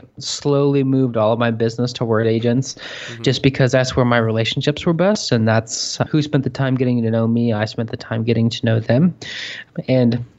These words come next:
Speaker 1: that to me is one of the benefits of an agency. You know, it feels,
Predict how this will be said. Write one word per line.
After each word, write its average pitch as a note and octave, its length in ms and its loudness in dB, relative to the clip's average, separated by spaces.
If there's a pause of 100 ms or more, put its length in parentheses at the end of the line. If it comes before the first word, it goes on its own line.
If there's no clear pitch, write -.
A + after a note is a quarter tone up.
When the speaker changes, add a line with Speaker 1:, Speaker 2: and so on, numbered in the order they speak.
(140)
Speaker 1:
that C3+ 220 0
to - 80 -4
me B2+ 140 2
is B2 140 -2
one A#2+ 100 2
of A#2 60 0
the A2 80 0
benefits A2+ 400 -2
of A2 80 2
an A2 80 0
agency. G#2+ 560 0
You G#2 100 0
know, G#2+ 160 4
it A2 160 2
feels, A#2 460 0